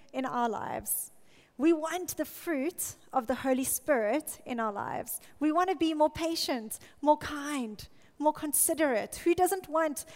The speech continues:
more self-control, more peace, more kindness, more gentleness in their lives? But are we willing to do the work that it takes? Because God won't be mocked.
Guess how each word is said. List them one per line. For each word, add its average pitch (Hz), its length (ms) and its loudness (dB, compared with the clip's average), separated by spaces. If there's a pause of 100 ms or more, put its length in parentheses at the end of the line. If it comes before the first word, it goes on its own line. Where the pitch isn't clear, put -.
(120)
more 302 200 2
self-control, 269 1040 -2
more 269 180 -2
peace, - 640 -6 (280)
more 285 180 -4
kindness, 269 520 -6
more 254 80 -6
gentleness 247 880 -6 (340)
in 254 120 -4
their 254 100 0
lives? 214 320 0
But 294 220 2
are 311 220 4
we 330 180 2
willing 262 520 2 (520)
to - 100 -4
do 262 240 -2
the 254 100 -4
work - 540 -6 (220)
that 220 120 2
it 220 120 -8
takes? - 560 -12 (500)
Because 262 260 0
God 294 340 4
won't 285 300 2
be 294 100 0
mocked. - 560 -6